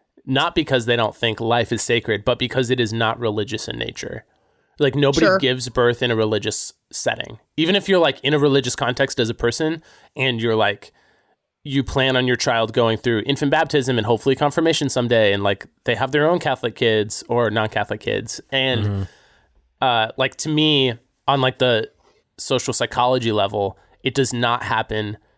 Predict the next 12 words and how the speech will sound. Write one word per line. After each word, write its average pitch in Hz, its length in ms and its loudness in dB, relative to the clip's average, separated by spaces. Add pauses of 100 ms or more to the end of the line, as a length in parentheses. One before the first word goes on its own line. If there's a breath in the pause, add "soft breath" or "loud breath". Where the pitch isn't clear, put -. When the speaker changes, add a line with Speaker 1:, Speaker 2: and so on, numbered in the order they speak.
(140)
Speaker 1:
in 117 200 0
religion. 107 580 -4 (680)
Speaker 2:
Sure. 180 420 0 (220)
Speaker 1:
And 143 180 2
those 143 160 4
other 156 280 2
parts 135 540 -2
that, 120 320 -2 (320)
like, 123 140 -18
people 139 180 0
consider 131 400 0
sacraments, 107 720 -4